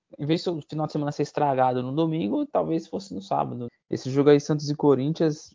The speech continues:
é, era um, uma expectativa que a torcida, depois do que, da vergonha que foi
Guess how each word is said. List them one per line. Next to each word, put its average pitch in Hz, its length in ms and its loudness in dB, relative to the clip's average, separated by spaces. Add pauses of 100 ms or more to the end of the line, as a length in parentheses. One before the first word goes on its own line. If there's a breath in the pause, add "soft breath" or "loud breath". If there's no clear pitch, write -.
é, 120 580 -4 (340)
era 113 160 -6
um, 117 320 -6 (120)
uma 120 160 -6
expectativa 131 600 -4
que 123 600 -4
a 123 100 -4
torcida, 123 640 0 (220)
depois 127 360 -2
do 127 140 -2
que, - 180 -16 (160)
da 127 140 0
vergonha 127 480 2
que - 100 -14
foi 120 300 2